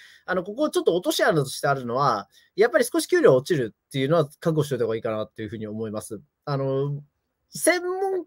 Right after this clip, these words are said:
外ではないんですけど、親和性が高いだけのところにいるので、やっぱり新しいことやるときっていうのは、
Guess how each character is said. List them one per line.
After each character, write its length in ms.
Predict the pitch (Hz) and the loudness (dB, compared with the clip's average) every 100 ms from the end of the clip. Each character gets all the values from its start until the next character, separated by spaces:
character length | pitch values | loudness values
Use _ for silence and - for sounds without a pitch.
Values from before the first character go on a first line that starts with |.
| 170 | -2
外 380 | 151 254 381 302 | 6 6 6 6
で 100 | 240 | 6
は 160 | 226 | 6
な 140 | 208 226 | 4 2
い 80 | |
ん 60 | 220 | 2
で 100 | 196 | -2
す 120 | - | -2
け 140 | - 185 | -2 2
ど、 140 | 226 | 2
親 260 | - 285 320 | 0 -4 -2
和 120 | 349 | -2
性 140 | 339 | -2
が 120 | 330 | -2
高 260 | 320 269 330 | 0 0 0
い 80 | 190 | 2
だ 140 | 165 | 0
け 80 | 240 | 0
の 120 | 165 | -2
と 100 | 135 | -2
こ 80 | 127 | -2
ろ 40 | |
に 140 | 117 117 | -2 -4
い 20 | |
る 60 | 123 | -6
の 160 | 104 | -4
で、 100 | 127 | -2
や 120 | 120 | -2
っ 20 | - | 0
ぱ 80 | |
り 60 | - | -2
新 340 | - - 415 | -2 -4 -4
し 80 | 415 | -4
い 80 | 403 | -4
こ 100 | 220 | -2
と 80 | 156 | 0
や 80 | 143 | 0
る 80 | |
と 100 | 160 | -2
き 100 | 165 | -4
っ 60 | 151 | -6
て 140 | - | -4
い 80 | 139 | -4
う 60 | 139 | -2
の 100 | 151 | 0
は、 220 | 180 | 0